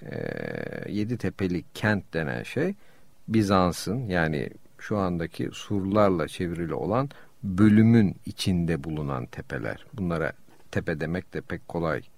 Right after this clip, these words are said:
değil. En yüksek işte yaklaşık yüz küsur metre yüksekliğinde, öyle ya. E, Büyük Çamlıca Tepesi bile iki yüz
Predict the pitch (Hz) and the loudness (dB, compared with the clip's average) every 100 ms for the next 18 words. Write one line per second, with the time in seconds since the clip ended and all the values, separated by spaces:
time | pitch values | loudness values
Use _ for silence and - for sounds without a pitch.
0 | - - 98 82 95 - 101 101 87 82 | -12 -4 -2 0 -4 -8 -4 -2 -4 -6
1 | - 104 - - 101 - - 98 92 92 | -6 -6 -4 -2 -2 -2 -8 -8 -6 -8
2 | - 82 87 - - - - - 98 92 | -10 -8 -8 -10 -16 -20 -20 -6 -2 -2
3 | - 90 82 - 85 - - 71 65 - | 0 -2 -2 -6 -10 -10 -8 -6 -4 -4
4 | 90 185 151 - - - - 92 92 90 | 0 2 2 0 -20 -20 -10 -4 -2 2
5 | 92 101 - 87 92 90 90 85 82 - | 2 2 2 0 2 0 -4 -4 -6 -6
6 | 87 85 82 - - - 87 | -6 -4 -4 -6 -8 -4 -4